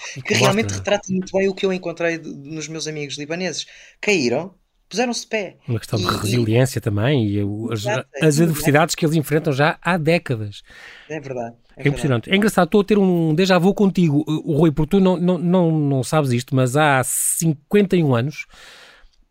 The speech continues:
Speaker 1: entrevistei o padre Pedro Arrupe, imagina, eu tinha
Speaker 2: Ah.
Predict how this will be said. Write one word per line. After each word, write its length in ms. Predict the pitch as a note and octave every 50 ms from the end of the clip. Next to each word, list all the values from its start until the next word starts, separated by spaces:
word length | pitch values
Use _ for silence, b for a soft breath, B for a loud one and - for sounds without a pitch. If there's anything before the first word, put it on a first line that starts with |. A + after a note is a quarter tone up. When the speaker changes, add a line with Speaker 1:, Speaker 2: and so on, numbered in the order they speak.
| _ - -
Speaker 1:
entrevistei 580 | D3+ C3+ - B2+ B2+ B2 - - A#2 A#2+ C3 - -
o 160 | D#3 C#3+ C3+
padre 220 | C3 C#3 C3 B2 -
Pedro 240 | D3 C3 A#2 A2+ A#2+
Arrupe, 340 | A2+ G2+ G#2 A#2+ C3 - - -
imagina, 500 | C#3+ A#2 A#2 G#2+ G#2+ G#2 G#2 A2+ C#3 C3+ - _ _
eu 100 | - C3
tinha 360 | - - B2+ A#2 A#2 A2 A2 B2
Speaker 2:
Ah. 160 | E3 D#3+ D#3+